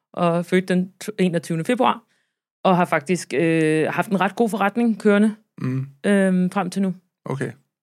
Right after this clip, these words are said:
Speaker 1: På min barsel.
Speaker 2: Fedt.
Speaker 1: Så det er meget fedt.
Speaker 2: Men man må også sidde og tænke, de kvinder, der ikke sådan naturligt falder ind i moderrollen, ikke? Det må fandme være svært, ikke?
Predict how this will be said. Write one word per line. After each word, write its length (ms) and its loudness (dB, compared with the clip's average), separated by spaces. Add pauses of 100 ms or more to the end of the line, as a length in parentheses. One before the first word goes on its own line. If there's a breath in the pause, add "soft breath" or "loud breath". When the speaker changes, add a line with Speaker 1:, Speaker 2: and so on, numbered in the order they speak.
Speaker 1:
På 60 0
min 140 2
barsel. 260 -6 (640)
Speaker 2:
Fedt. 180 -4 (460)
Speaker 1:
Så 120 -8
det 100 2
er 40 6
meget 200 4
fedt. 200 -8 (800)
Speaker 2:
Men 100 -4
man 140 0
må 120 -2
også 160 -4
sidde 140 2
og 60 -4
tænke, 280 -4
de 160 -12
kvinder, 320 -2
der 100 2
ikke 140 -4
sådan 120 -8
naturligt 560 -4
falder 260 -2
ind 200 -6
i 40 -8
moderrollen, 560 -4
ikke? 180 -6
Det 80 -6
må 160 -4 (120)
fandme 240 -8
være 120 -6
svært, 400 -10
ikke? 120 -18